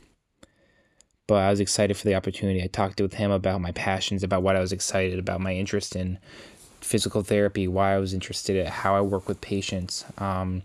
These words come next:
he asked me a bunch of questions about my experiences based on my resume, and I answered them the best and, um, most hon-, honestly I could. I talked to him about how grateful I was to have an opportunity to work for this population. I've had a lot of family coming in and out of the military.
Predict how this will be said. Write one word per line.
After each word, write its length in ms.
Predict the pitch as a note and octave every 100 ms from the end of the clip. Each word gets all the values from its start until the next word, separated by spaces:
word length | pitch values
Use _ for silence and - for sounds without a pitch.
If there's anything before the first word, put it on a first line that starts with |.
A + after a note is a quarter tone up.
| - - -
he 160 | - G#2
asked 160 | -
me 80 | G#2
a 60 | G2
bunch 200 | G2 F#2+
of 60 |
questions 400 | - G2 - G2+
about 200 | G2 F#2+
my 140 | F#2+ F#2
experiences 800 | - - G2+ G2 F#2 - F#2
based 300 | F#2+ F#2+ -
on 60 | F#2+
my 100 | F#2
resume, 480 | F#2 F#2+ F#2+ F#2 F#2
and 100 | F#2+
I 60 | F#2
answered 360 | F#2+ - G2
them 160 | G2 F#2+
the 80 | F#2
best 400 | F#2+ F#2+ - F2+
and, 240 | F#2 F#2 - - - - - -
um, 380 | F2+ F#2 F2 G2 - -
most 220 | - F#2+ -
hon-, 240 | G2 G3 -
honestly 420 | G3+ G3 F#3+ G2
I 100 | F2+
could. 340 | - G2 F#2 F#2+ - - - -
I 40 | -
talked 280 | A2 G2
to 60 | G2+
him 60 | F#2+
about 200 | G2 F#2+
how 140 | G2
grateful 420 | F#2+ G2+ F2+ G2+
I 60 | F#2+
was 300 | F#2+ F#2 -
to 240 | G2+ F#2+ - -
have 160 | - G2+
an 80 | G2+
opportunity 380 | G2 - G2 F#2+
to 80 |
work 180 | F#2+ F#2+
for 120 | -
this 120 | F2+ -
population. 800 | G2+ F#2+ F#2+ F#2 G2 - F#2 F#2 - - -
I've 80 | G2+
had 120 | G2+
a 60 | F#2+
lot 160 | F#2+ F#2+
of 60 |
family 320 | - F#2 G2
coming 240 | F#2 F#2 F#2
in 60 |
and 80 | F#2
out 140 | F2+ F2+
of 60 |
the 60 | E2+
military. 600 | F2+ F#2 F2+ - F2 F#2